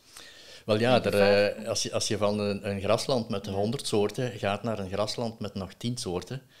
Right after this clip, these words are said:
Speaker 1: ja, al die soorten insecten die die negentig verdwenen soorten nodig hebben, die verdwijnen ook. Ja. Bovendien, eh, veel van de soorten die verdwijnen, dat zijn bloemplanten. Die zorgen ook voor nectar,
Speaker 2: Ja.
Speaker 1: voor onze bijtjes, voor de vlinders.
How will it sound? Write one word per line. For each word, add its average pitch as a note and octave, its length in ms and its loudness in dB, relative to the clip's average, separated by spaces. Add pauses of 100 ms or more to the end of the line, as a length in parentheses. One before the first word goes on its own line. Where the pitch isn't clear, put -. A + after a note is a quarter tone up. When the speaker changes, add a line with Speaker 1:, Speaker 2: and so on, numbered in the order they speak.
(400)
Speaker 1:
ja, G2 140 0
al A#2 300 2
die G#2 240 -2
soorten G#2 480 0
insecten A2+ 580 -4 (200)
die G#2 440 -4
die F#2+ 140 -8
negentig A2+ 420 -4
verdwenen F#2+ 420 -8
soorten F#2+ 340 -6
nodig F2 280 -8
hebben, G#2 220 -10
die G2+ 120 -12
verdwijnen F2 400 -14
ook. F2+ 260 -14 (300)
Ja. - 140 -20 (720)
Bovendien, G#2+ 640 -2
eh, G2+ 220 -4
veel A2 220 0
van G#2 100 -4
de F#2 60 -6
soorten F#2+ 400 -6
die F#2+ 120 -8
verdwijnen, F#2 500 -4
dat F#2 140 -8
zijn F2 420 -8 (340)
bloemplanten. A2 720 -8 (260)
Die G2 160 -12
zorgen F2+ 340 -8
ook E2 140 -10
voor F2 320 -14
nectar, F#2+ 420 -10
Speaker 2:
Ja. - 200 -20
Speaker 1:
voor F2+ 180 -10
onze F2 240 -10
bijtjes, F#2 420 -8
voor F2 140 -12
de E2+ 80 -16
vlinders. F#2+ 440 -6